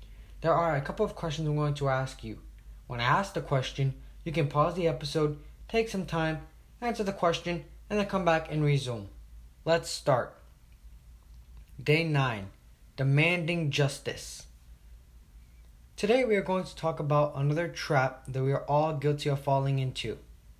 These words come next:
Let's go to Luke chapter fifteen, verses eleven through thirty-two.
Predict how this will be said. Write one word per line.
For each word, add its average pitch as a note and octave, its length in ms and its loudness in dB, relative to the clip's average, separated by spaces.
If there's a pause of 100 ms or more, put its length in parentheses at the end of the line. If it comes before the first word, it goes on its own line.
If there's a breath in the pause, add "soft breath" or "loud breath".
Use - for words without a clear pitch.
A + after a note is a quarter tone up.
(280)
Let's D3 160 -2
go F3 140 2
to D#3 80 2
Luke F3 420 2 (160)
chapter E3 320 -4
fifteen, D#3 640 -2 (240 loud breath)
verses C#3+ 320 0
eleven C#3+ 400 2
through C#3+ 120 0
thirty-two. C3+ 540 -2